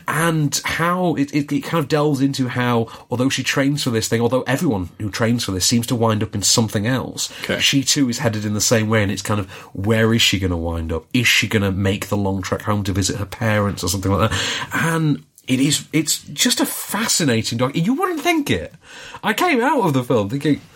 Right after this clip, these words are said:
Speaker 1: like, how do you land on that as a documentary subject? Just,
Speaker 2: Yeah.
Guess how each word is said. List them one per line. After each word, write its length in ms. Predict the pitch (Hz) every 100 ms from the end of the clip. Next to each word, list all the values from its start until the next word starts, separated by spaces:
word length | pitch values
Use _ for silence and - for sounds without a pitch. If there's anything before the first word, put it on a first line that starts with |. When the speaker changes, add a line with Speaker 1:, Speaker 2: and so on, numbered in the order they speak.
| - - - -
Speaker 1:
like, 120 | 254 - - _ - -
how 320 | - - 370 370
do 120 | 320
you 140 | 277 202
land 320 | 185 180 175
on 140 | 151 123
that 200 | 127 120
as 100 | 90
a 60 |
documentary 640 | 87 123 - 110 104 - 92
subject? 560 | 92 80 82 82 - - -
Just, 400 | - 285 - -
Speaker 2:
Yeah. 80 | -